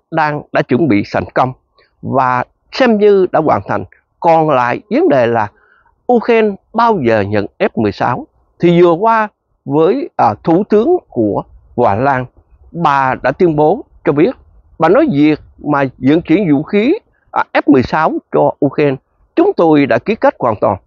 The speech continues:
giữa Tổng thống Zelensky và Hà Lan, Đan Mạch. Những quốc gia hỗ trợ F mười sáu cho Ukraine đã ký hoàn tất. Bây giờ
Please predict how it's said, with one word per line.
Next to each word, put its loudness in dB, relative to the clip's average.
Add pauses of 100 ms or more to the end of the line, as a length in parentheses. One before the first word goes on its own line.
(560)
giữa 4 (460)
Tổng 0
thống -2 (140)
Zelensky 0 (500)
và -2 (280)
Hà 2
Lan, -2 (200)
Đan -4
Mạch. -4 (340)
Những 2
quốc 0
gia 0
hỗ -2
trợ 0 (440)
F -4
mười 0
sáu -4
cho 2 (120)
Ukraine -2 (420)
đã -2 (100)
ký 2 (160)
hoàn -2
tất. -2 (380)
Bây 2
giờ 2